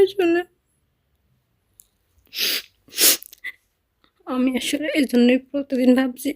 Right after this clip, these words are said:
YouTube-এ একটা করে ভিডিও দিব, সবার সাথে একটু এই কথা, মানে একটু টাইম পাস হবে, আমার সময়টা যাবে।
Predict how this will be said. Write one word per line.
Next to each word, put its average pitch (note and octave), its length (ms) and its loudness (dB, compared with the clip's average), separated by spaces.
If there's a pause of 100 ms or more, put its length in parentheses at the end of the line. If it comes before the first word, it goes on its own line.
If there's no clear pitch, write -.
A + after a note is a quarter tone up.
(100)
YouTube-এ B3+ 340 -4
একটা A#3+ 220 -8
করে A#3+ 160 2
ভিডিও A#3+ 300 0
দিব, A#3+ 180 0 (360)
সবার C#4+ 400 6
সাথে - 320 -12
একটু D4 280 -8 (280)
এই C4+ 140 -8
কথা, C4 260 -2
মানে C4 320 4
একটু B3+ 180 -6
টাইম B3 340 0
পাস B3 260 -6
হবে, A#3 140 -2
আমার A#3+ 160 0
সময়টা B3+ 440 -2
যাবে। B3 280 -2